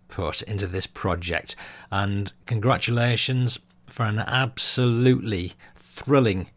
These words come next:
rendition of your dad's precious memories. I've grown to absolutely love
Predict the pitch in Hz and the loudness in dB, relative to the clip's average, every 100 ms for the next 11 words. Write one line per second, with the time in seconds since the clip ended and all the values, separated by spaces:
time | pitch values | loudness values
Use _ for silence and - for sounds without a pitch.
0 | _ - 101 95 104 - 90 87 98 104 | _ -6 -4 -2 -2 -2 -4 -6 -2 -2
1 | 92 104 101 - - - 107 - 110 101 | 0 -2 -2 -6 -10 0 0 2 0 0
2 | 95 92 87 85 - - _ _ - - | 0 0 -2 -2 -4 -6 _ _ -20 -18
3 | - - - 110 131 135 110 123 120 113 | -16 -14 -8 2 4 4 2 2 2 4
4 | 110 117 101 113 110 104 110 113 98 85 | 2 2 2 -2 -2 -2 0 2 2 0